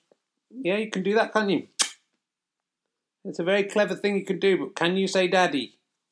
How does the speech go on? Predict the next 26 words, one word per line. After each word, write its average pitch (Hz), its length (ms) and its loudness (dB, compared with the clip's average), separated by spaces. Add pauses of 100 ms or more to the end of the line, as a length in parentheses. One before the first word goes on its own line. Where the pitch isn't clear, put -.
(160)
Can 139 140 0
you 139 60 0
say, 143 180 -2
"I 160 160 4
love 160 240 2
Daddy"? 113 440 0 (760)
If - 60 -20
you 139 100 -4
do 170 120 4
it 165 80 2
now 165 120 2
on 165 80 2
a 160 60 2
podcast, 151 500 -2
everyone 131 300 -2
will 123 80 -6
be 120 140 -4
amazed. 117 720 -4 (920)
Can 131 80 -6
you 131 80 -2
say 170 260 0
it? - 220 -6 (1700)
Can 147 100 -4
you 135 60 -8
say 170 160 0
"cat"? - 440 2